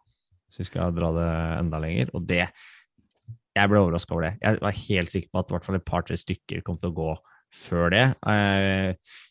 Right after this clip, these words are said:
da vi snakket om å spå draften med Sander her i forrige uke, så var vi i hvert fall sikre på at det kom til å gå få,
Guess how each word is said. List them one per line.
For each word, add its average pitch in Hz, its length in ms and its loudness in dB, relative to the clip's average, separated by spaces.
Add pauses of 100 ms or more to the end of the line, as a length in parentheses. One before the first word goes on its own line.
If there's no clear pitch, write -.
(100)
da 92 120 -2
vi 92 580 4
snakket 90 300 -4
om 87 80 -2
å 87 60 -4
spå - 260 -4
draften 87 400 -2
med 82 680 0
Sander 80 300 -4
her 82 180 0
i 82 380 -2
forrige 82 280 -2
uke, 101 160 0
så 90 240 -2 (480)
var 87 120 0
vi 90 80 0
i 92 60 2
hvert 92 180 0
fall 98 160 0
sikre 98 320 -4
på 82 100 -4
at 80 80 -4
det 85 100 -4
kom 87 120 -4
til 80 100 -4
å 80 120 -8
gå 87 40 -8
få, 151 480 2